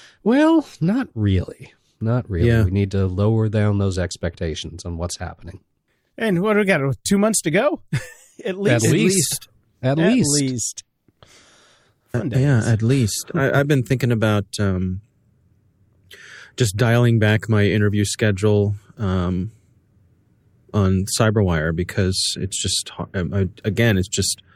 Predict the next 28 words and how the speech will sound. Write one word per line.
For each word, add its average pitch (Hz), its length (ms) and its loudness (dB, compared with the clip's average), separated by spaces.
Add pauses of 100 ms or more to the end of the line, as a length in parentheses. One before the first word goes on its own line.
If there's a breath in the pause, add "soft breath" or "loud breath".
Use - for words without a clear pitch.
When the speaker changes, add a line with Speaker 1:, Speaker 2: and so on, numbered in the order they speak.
(720 soft breath)
Speaker 2:
it's 104 100 -4
just 113 140 -4
hard. 110 600 -2
Uh, 113 160 0
it, 135 180 0
doing 165 320 2
as, 143 280 0
as 135 240 0 (200)
certainly 135 540 2
as, 107 300 0
um, 101 500 0
Jason, 123 380 0
you 127 160 2
know, 104 280 2
and 104 100 2
I'm 104 80 -2
sure 113 180 -4
you 113 120 0
know 104 200 0
also, 107 400 -4
Brian, 107 440 0 (280 soft breath)
you 113 60 0
know, 104 60 -2
doing 143 240 2
interviews 113 580 2
is 113 160 0
not 113 240 0
like 113 440 0